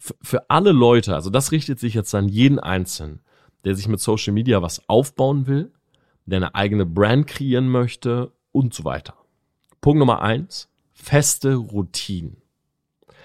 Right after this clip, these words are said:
Schau mal, Social Media ist wie vor fünfzehn Jahren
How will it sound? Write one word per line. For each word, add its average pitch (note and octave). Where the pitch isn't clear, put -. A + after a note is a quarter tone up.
Schau B2
mal, F2
Social F3
Media A#2
ist A2
wie F3
vor A2
fünfzehn C#3+
Jahren G#2+